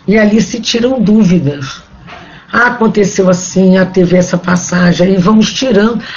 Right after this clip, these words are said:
além de no trabalho diário, e que é amanhã, quando acabam os atendimentos dos dois casos, como é que fala, dá, cada caso a orientação, ao passe individual, é, apoio, tarará,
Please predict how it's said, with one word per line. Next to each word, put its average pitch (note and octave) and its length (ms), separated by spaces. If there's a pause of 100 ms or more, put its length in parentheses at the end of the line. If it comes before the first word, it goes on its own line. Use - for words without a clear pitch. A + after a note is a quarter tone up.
(180)
além D4 600
de B3 140
no A3+ 200
trabalho E3 520
diário, F3 960 (920)
e D3+ 100
que D#3+ 240
é D3+ 40
amanhã, D3 680 (300)
quando B3 220
acabam G3 480
os F3+ 200
atendimentos E3+ 840
dos D3+ 220
dois D#3 280
casos, D#3+ 480
como E3 240
é C#3+ 60
que - 100
fala, E3 440
dá, D#3 280 (480)
cada F3 260
caso F3 540
a E3 160
orientação, E3 840
ao E3+ 160
passe - 640
individual, D#3+ 880 (600)
é, F3+ 400
apoio, E3+ 580
tarará, F3 840